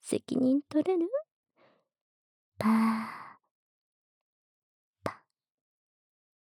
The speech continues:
あれ？パパ勃起してるわよ。苦し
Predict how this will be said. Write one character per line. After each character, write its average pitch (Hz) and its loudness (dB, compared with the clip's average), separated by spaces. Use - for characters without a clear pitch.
あ 208 4
れ？ 220 2
パ 196 2
パ 196 -2
勃 170 2
起 226 0
し - -6
て 294 2
る 339 4
わ 330 2
よ。 269 2
苦 311 2
し - 2